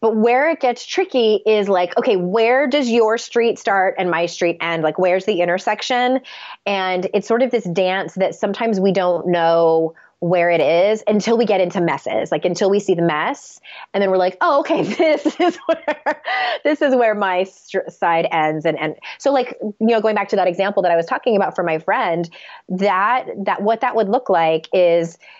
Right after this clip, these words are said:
is her, my, my best friend, her name's Amy Smith. Like, she's excellent teacher at this. And she says, "You can always share your truth with grace and kindness."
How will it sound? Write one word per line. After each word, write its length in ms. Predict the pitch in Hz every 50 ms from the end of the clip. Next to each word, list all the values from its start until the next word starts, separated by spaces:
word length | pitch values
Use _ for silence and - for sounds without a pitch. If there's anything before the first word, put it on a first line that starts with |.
| - _ _
is 180 | - 190 175 -
her, 600 | - - - - 240 220 220 220 220 240 247 262 269
my, 120 | 233 220 - -
my 80 | 196
best 280 | 196 254 269 277 - -
friend, 380 | 233 208 190 180 180 175 165 - - -
her 100 | 175 190
name's 180 | 190 185 185 -
Amy 180 | 185 175 175 170
Smith. 280 | 170 180 165 156 156
Like, 140 | - 156 147
she's 260 | - - 202 202 196 -
excellent 400 | 175 180 - - 190 165 156 143
teacher 340 | - - 185 165 - 160 156
at 180 | - 156 147 -
this. 260 | 143 139 147 143 -
And 80 | 160 -
she 140 | - 165
says, 300 | 156 - 147 151 156 156 - - - - - -
"You 100 | 175 180
can 160 | - 247 - -
always 640 | - 185 185 180 185 202 208 226 247 247 247 - - - -
share 420 | - - - 202 180 170 170 175
your 160 | 175 165 160
truth 460 | 156 - - - 170 175 214 302 359 349 - -
with 180 | 196 190 190 -
grace 260 | 170 160 165 165 165
and 120 | 151 147
kindness." 540 | - - 139 131 127 - - - - - -